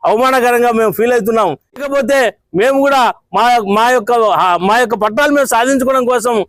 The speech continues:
మరి జిల్లా పట్టణం యొక్క బంద్లు మరి ప్రకటించడానికి మేము సిద్ధంగా ఉన్నామని చెప్పి ప్రకటిస్తున్నాం.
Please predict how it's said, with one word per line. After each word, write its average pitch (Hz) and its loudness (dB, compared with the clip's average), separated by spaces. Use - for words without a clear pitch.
మరి 220 -2
జిల్లా 240 0
పట్టణం 262 0
యొక్క 254 -2
బంద్లు 247 0
మరి 214 -2
ప్రకటించడానికి 254 0
మేము 247 0
సిద్ధంగా 254 -2
ఉన్నామని 240 0
చెప్పి 214 -4
ప్రకటిస్తున్నాం. 214 -2